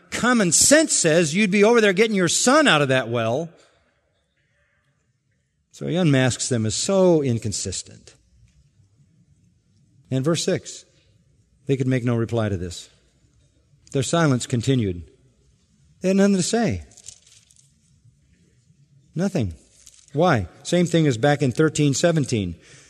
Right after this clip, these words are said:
In that similar situation, after he said this, all his opponents were being humiliated.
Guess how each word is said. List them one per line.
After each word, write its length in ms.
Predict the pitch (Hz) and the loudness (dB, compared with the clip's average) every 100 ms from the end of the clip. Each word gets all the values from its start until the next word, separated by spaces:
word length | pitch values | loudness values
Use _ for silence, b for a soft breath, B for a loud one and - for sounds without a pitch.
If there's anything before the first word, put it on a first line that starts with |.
| b b _ | b b _
In 140 | 123 127 | -2 0
that 160 | 120 | 0
similar 320 | - 165 180 | -2 -2 0
situation, 580 | 131 139 113 120 120 143 | 0 -2 0 2 2 2
after 260 | 135 151 143 | 0 0 0
he 60 | |
said 240 | 120 165 147 | 0 2 2
this, 180 | 139 151 | 2 2
all 140 | 156 | 2
his 140 | 156 | 2
opponents 420 | 120 - 151 135 - | 0 -2 0 0 -2
were 80 | |
being 240 | 123 135 131 | 0 2 2
humiliated. 720 | 139 160 165 120 101 82 - | 2 0 2 2 0 -4 -10